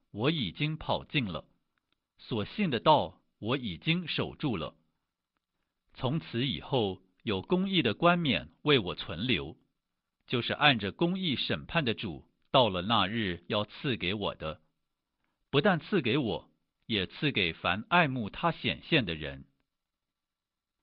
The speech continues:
你要赶紧地到我这里来，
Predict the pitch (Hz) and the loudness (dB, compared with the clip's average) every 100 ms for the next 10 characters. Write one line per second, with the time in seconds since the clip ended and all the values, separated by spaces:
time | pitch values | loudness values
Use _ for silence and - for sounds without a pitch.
0 | _ _ _ - 113 127 120 113 151 139 | _ _ _ -4 2 2 4 2 2 -2
1 | 85 87 92 120 92 71 107 92 73 73 | -2 -2 0 0 0 -2 -4 -4 -4 -4
2 | 76 | -4